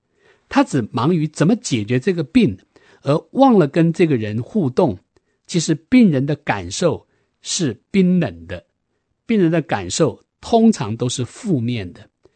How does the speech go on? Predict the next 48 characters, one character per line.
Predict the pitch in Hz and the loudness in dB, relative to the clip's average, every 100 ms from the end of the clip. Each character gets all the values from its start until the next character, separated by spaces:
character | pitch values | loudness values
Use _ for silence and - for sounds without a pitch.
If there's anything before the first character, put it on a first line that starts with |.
| _ _ _ | _ _ _
所 | - | -4
以 | 156 | -2
在 | 147 | -2
台 | - 127 | -4 -4
湾， | 151 160 | -2 -2
现 | 160 165 | -2 -2
在 | 143 | -2
我 | 120 104 | -4 -4
们 | - | -6
正 | 190 156 | -2 -2
在 | 151 | -2
努 | 110 95 | -4 -4
力 | 127 131 | -4 -4
的 | 113 98 - _ _ _ - | -4 -8 -12 _ _ _ -2
推 | 175 | 0
动 | 165 160 107 - | 0 -2 -4 0
医 | 226 | 0
学 | - 120 | 0 -2
教 | 123 151 | -2 -2
育 | 127 | -2
里 | 98 | -6
面， | 92 107 87 _ _ _ _ | -8 -8 -10 _ _ _ _
所 | - 185 | -2 0
以 | |
在 | 160 147 | 0 -4
西 | - 220 | -2 0
方 | 240 | 4
的 | 220 | 2
医 | - 180 | 2 -2
学 | 139 | -2
教 | 123 139 | -2 -2
育 | 120 | 0
当 | 135 139 | 0 0
中， | 139 139 147 _ _ _ | 0 -2 -4 _ _ _
我 | 131 | 0
们 | 127 | 0
都 | 139 175 | 2 0
强 | - 107 107 | -2 -6 -4
调 | 143 113 - _ _ _ _ _ _ - | -2 -2 -6 _ _ _ _ _ _ -12
先 | - 262 240 240 233 | -2 4 4 4 0
认 | 240 208 | 2 4
识 | 160 - 135 | 2 -2 -4
人， | 113 92 98 147 - _ _ _ _ _ | -4 -6 -4 -6 -8 _ _ _ _ _
再 | - 190 | 0 0
去 | 143 160 | 0 -4
认 | 117 151 131 | -2 0 0
识 | 123 - | -2 -8
病。 | 120 214 165 | -6 -2 -2